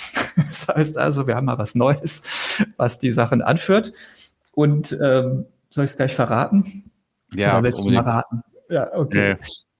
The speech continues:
Speaker 1: Also, ähm, Datenqualität, eins der Hauptprobleme, aber es geht um die Integration.
Speaker 2: Ah, okay. Ja.
Speaker 1: Ja, und das ist noch mal deutlich größer, das Problem, und zwar eben Integration in Prozesse, die Veränderungen da auch wirklich zu gestalten.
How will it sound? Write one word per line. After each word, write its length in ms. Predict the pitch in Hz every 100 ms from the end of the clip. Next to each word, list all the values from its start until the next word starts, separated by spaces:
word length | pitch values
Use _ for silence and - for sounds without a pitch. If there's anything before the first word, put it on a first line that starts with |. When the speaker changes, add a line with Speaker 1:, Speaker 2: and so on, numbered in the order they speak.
| -
Speaker 1:
Also, 560 | 135 131 147 131 127
ähm, 640 | 139 131 131 127 131 - -
Datenqualität, 640 | 127 - 147 135 127 131
eins 220 | 117 123
der 80 | 120
Hauptprobleme, 580 | 143 - 156 151 - -
aber 420 | 127 165 175 -
es 280 | 135 - -
geht 380 | 151 160 156 - _
um 160 | - 143
die 240 | 135 - -
Integration. 1040 | 208 208 165 120 110 110 - 110 98 101 - _ _ _ -
Speaker 2:
Ah, 160 | 113
okay. 280 | 104 87 - - - -
Ja. 180 | 87 85 - -
Speaker 1:
Ja, 220 | 104 180
und 100 | 135
das 180 | 143 147
ist 300 | 160 - -
noch 260 | 135 143 151
mal 140 | 147
deutlich 440 | 135 147 190 170 -
größer, 320 | 151 156 151
das 160 | 131
Problem, 320 | - 127 127 113
und 80 |
zwar 240 | 110 127 127
eben 160 | 127
Integration 840 | 117 156 180 160 147 131 - 117 123
in 460 | 165 180 185 -
Prozesse, 880 | - 147 147 151 165 - 180 185 - 156
die 160 | 139
Veränderungen 640 | - 127 131 190 160 147 143
da 180 | 139 139
auch 120 | 139
wirklich 300 | 143 135 -
zu 120 | 139
gestalten. 680 | 127 - 135 131 - 127